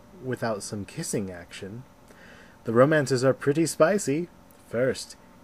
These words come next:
the English teacher, Mister Fitz, gets involved with one of his students, Aria. Second one of the girls, Emily, may be lesbian.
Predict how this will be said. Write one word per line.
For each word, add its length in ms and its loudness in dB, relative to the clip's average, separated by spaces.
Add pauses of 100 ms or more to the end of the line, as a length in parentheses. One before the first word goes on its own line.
(100)
the 120 -8
English 300 -4
teacher, 500 -8
Mister 300 -10
Fitz, 460 -8 (320)
gets 160 -8
involved 320 -4
with 100 -14
one 120 -4
of 100 -8
his 120 -6
students, 680 -6 (360)
Aria. 460 -6 (560)
Second 520 -4
one 240 0
of 120 -6
the 80 -4
girls, 600 -8
Emily, 480 -10 (100)
may 300 -4
be 180 -6
lesbian. 840 -8